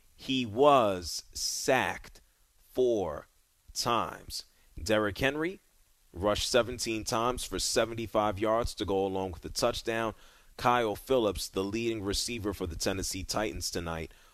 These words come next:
four receptions to go along with sixty-eight yards. And Kenny Pickett, yes, he did play in this game. Kenny Pickett did have some busted up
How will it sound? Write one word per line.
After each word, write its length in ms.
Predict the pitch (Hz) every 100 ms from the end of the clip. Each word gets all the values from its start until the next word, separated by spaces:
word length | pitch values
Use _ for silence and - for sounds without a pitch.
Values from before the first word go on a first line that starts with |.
| _
four 300 | - 117 117
receptions 840 | 107 92 - 107 101 - 90 80 - -
to 120 | - 90
go 220 | 101 95
along 460 | 92 90 85 85 - -
with 220 | 87 - -
sixty-eight 1300 | - - - - - - 101 98 - 90 87 85 -
yards. 480 | 87 92 80 76 -
And 180 | - 113
Kenny 260 | 147 147 131
Pickett, 440 | 170 160 95 87 - - _ _ _ _ -
yes, 520 | - 131 95 - - -
he 100 | 117
did 260 | 127 143
play 200 | 165 151
in 80 | 147
this 180 | 147 -
game. 360 | 117 107 104 - _ _ _ _ _
Kenny 220 | - 104 123
Pickett 360 | 131 120 113
did 160 | 95 123
have 220 | 123 120
some 160 | 117 98
busted 380 | 117 120 120
up 100 | 117